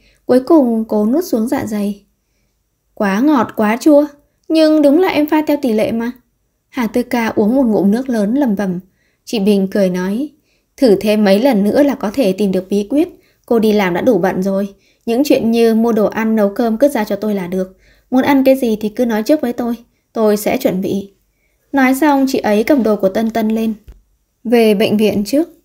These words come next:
Hà Tư Ca tiễn chị Bình đi, xoay người nhìn đĩa sườn xào chua ngọt trên bàn ăn, lắc đầu đổ hết đi.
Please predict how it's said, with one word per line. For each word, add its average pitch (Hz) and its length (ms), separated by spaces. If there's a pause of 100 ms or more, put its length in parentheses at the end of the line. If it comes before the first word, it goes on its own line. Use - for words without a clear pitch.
(220)
Hà 262 180
Tư 294 180
Ca 269 280
tiễn 262 240
chị 285 140
Bình 214 260
đi, 240 280 (260)
xoay 330 220
người 262 240
nhìn 220 220
đĩa 220 180
sườn 262 240
xào 214 240
chua 262 180
ngọt 226 240
trên 226 220
bàn 208 220
ăn, 240 180 (380)
lắc 220 240
đầu 202 300
đổ 185 140
hết 226 260
đi. 208 280